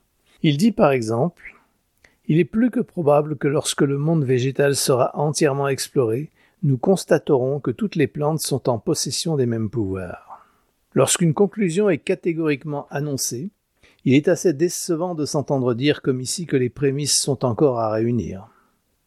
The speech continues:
Voici encore un autre passage dans lequel on le voit saper sa propre base sous ses propres pieds. Après nous avoir dit que tous les genres de protoplasme sont formés de carbone, d'hydrogène, d'oxygène et d'azote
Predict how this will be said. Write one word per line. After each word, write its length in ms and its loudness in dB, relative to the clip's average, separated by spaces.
Voici 300 4
encore 280 2
un 100 2
autre 220 2
passage 480 2
dans 100 0
lequel 420 0
on 180 0
le 100 2
voit 180 2
saper 400 0
sa 140 0
propre 420 -2
base 720 2
sous 180 -14
ses 200 -2
propres 400 -2
pieds. 420 -12
Après 260 2
nous 180 0
avoir 280 2
dit 180 -2
que 80 2
tous 220 -4
les 100 2
genres 340 -2
de 100 -2
protoplasme 840 0
sont 220 0
formés 320 2
de 80 0
carbone, 580 -2
d'hydrogène, 840 0
d'oxygène 640 0
et 60 0
d'azote 520 2